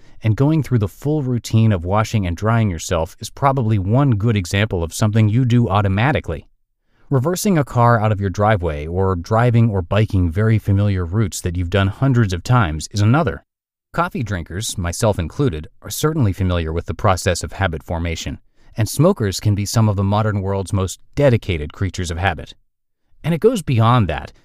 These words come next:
The way the average person responds to certain luxury products and makes purchases is highly habitual as well.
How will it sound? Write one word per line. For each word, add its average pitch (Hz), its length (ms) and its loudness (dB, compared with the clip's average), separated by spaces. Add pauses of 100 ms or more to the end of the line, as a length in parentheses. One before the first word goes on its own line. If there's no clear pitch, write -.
(240)
The 143 80 2
way 175 120 2
the 180 160 2
average 139 300 -2
person 123 360 0
responds 110 600 0
to 104 100 -4
certain 104 400 0
luxury 117 380 2
products 80 520 -4
and 98 160 0
makes 101 220 -4
purchases - 720 -4 (280)
is 120 140 -4
highly 120 380 2
habitual 90 500 -4
as 90 140 -4
well. 170 340 0